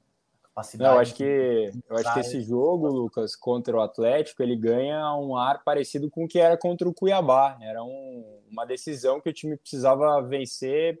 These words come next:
Speaker 2: é, pensando principalmente em tabela mesmo, né?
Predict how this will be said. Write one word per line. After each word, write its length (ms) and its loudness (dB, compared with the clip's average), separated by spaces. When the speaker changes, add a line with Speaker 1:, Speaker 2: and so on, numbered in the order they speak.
Speaker 2:
é, 260 -2
pensando 400 -8
principalmente 640 -4
em 260 -4
tabela 500 4
mesmo, 360 0
né? 160 -10